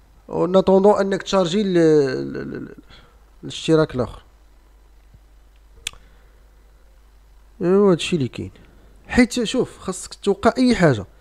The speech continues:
انت الناس اللي معولين على الفي اي بي، حنا شوف نتمناو ان ما توقع فيها حتى شي حاجه، ولكن ديما، ديما، ديما تعلم شي حاجه، سوليسيون باك اب. ديما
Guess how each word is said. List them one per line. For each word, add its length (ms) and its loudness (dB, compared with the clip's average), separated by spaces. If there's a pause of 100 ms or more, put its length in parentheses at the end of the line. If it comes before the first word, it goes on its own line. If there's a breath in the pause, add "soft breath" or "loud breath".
(1300)
انت 260 -8
الناس 400 0
اللي 120 0
معولين 680 2
على 200 8
الفي 240 0
اي 140 4
بي، 360 -4 (380)
حنا 240 -6
شوف 240 -6 (260)
نتمناو 480 4
ان 180 2
ما 100 2
توقع 220 -4
فيها 220 2
حتى 160 -6
شي 160 -6
حاجه، 180 -2
ولكن 440 2 (1120 soft breath)
ديما، 300 4
ديما، 320 2
ديما 280 2
تعلم 420 4
شي 180 -2
حاجه، 320 2
سوليسيون 520 -4
باك 220 0
اب. 120 -4
ديما 380 2